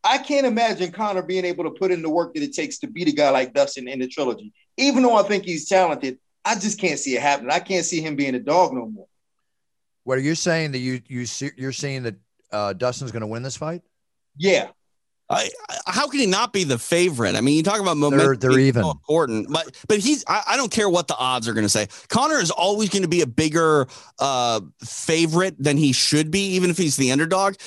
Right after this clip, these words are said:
Speaker 3: He's gonna be a bigger favorite than he should be because of the popularity and, and the way that people will bet with their hearts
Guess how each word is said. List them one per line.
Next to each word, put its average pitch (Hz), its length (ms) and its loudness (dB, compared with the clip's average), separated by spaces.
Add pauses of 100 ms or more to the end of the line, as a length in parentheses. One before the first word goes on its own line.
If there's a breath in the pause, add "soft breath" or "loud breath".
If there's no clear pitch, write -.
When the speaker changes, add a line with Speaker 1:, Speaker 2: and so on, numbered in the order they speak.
Speaker 3:
He's 160 160 2
gonna 202 140 2
be 190 100 2
a 160 80 4
bigger 170 320 0
favorite 156 400 0
than 160 100 2
he 127 80 4
should 151 340 0
be 202 260 2 (220 loud breath)
because 165 420 0
of 147 100 -2
the 131 100 -2
popularity 120 920 0
and, 110 120 0
and 120 140 2
the 123 60 2
way 127 180 2
that 117 160 -2
people 120 240 0
will 110 140 2
bet 123 240 -2
with 117 100 -4
their 101 140 0
hearts 117 480 -4